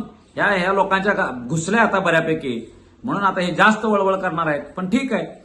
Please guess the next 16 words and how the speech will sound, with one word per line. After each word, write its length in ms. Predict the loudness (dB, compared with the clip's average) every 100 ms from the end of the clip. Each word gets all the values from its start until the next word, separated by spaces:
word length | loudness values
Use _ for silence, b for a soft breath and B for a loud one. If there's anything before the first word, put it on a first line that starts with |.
| b b b -6
राधाकृष्ण 520 | 0 2 2 0 0
विखे 180 | 0 2
पाटलांनी 320 | 0 2 2
आरक्षण 420 | 4 4 2 2 2
दिलं 160 | 4
नाही 120 | 2
या 60 | 2
गोष्टीला 320 | 0 0 2
आम्ही 140 | 2 2
सहमत, 300 | 2 4 2 -2 B B B 0
होईल 320 | 4 6 6
ना 100 | 4
होईल 180 | 6 4
हा 80 |
पुढचं 320 | 4 2 0 0
पार्ट 220 | -2